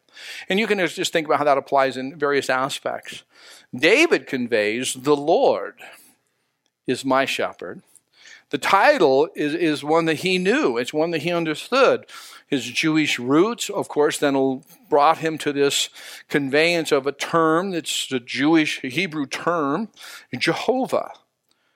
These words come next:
It speaks of, it means the eternal one. David speaks of the Lord, his Lord.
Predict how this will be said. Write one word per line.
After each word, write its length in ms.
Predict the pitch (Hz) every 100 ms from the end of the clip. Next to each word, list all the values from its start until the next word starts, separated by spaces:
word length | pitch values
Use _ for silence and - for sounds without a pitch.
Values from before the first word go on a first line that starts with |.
| _ _ _ -
It 100 | 156
speaks 560 | - - 262 302 -
of, 320 | 165 135 151 156
it 60 |
means 680 | 160 185 262 220 175 165 143
the 180 | 185 196
eternal 500 | 190 - 240 254 147
one. 220 | 104 92 _ _ _ _ _ -
David 640 | 131 208 294 311 214 160 -
speaks 520 | - - 202 190 -
of 420 | 170 165 160 175
the 80 | 143
Lord, 520 | 135 139 143 117 104 - _ _
his 480 | - 202 214 151 147
Lord. 500 | 147 143 120 101